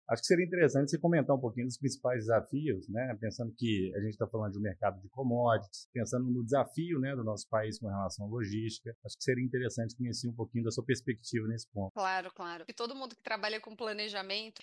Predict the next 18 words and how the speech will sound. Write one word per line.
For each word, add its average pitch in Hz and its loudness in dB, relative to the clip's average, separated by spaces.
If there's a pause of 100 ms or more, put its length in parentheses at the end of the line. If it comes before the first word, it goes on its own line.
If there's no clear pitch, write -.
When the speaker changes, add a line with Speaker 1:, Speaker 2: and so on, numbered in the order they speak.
(100)
Speaker 2:
eu 208 -2
brinco 233 -4
que 233 -4
a 208 -2
certeza 285 0
que 269 -6
alguém 240 -4
que - -16
trabalha 220 -6
com 220 -16
planejamento 208 -6
tem 233 -4 (240)
é - -6
que - -8
o 269 -6
plano 269 2
vai 247 0
mudar. 247 -6